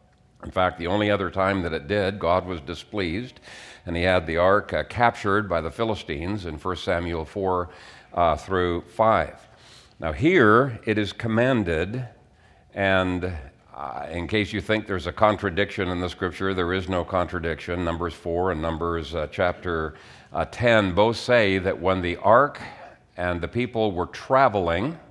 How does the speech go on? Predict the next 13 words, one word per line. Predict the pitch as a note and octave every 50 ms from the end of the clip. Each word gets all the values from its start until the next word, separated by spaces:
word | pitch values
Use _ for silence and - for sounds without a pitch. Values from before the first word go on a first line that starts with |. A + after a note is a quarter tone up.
| - - -
which | - - -
is | D2 C#2+
what | D#2+ D#2 -
they're | F2+ E2+ F2
doing | F2 F#2+ F#2 F2 E2+ E2+
right | D#2+ D#2+ D#2 -
now, | C#2+ D#2 D2 D2 D#2+ F#2
they | F#2+ F2+
would | D#2+ D#2 D2+
take | - - G2+ G#2 F#2 E2
down | F#2 G2+ A2 A2+ A2 G#2 F#2+
the | F2+
tabernacle, | E2 F#2+ F#2 E2 D#2+ D2 D2+ D2 D2 C#2+ C#2+ C2+ - D#2+ D#2 G2 A#2